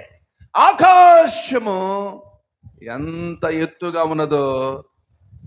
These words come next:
అన్నాడు. మరి పరలోకానికి మార్గాలు కింద ఉన్నాయా, పైన ఉన్నాయా?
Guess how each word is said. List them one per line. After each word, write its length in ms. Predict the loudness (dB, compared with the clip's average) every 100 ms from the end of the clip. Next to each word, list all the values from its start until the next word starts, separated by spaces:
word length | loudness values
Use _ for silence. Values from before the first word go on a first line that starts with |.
| -20 -18
అన్నాడు. 520 | -16 -16 -16 -16 -18 _ _ _ _ _
మరి 140 | -16 -12
పరలోకానికి 640 | -10 -6 -4 -4 -4 -2
మార్గాలు 340 | -4 -4 -6
కింద 260 | -6 -8 -8
ఉన్నాయా, 280 | -8 -8 -8
పైన 280 | -8 -8 -6
ఉన్నాయా? 360 | -8 -10 -12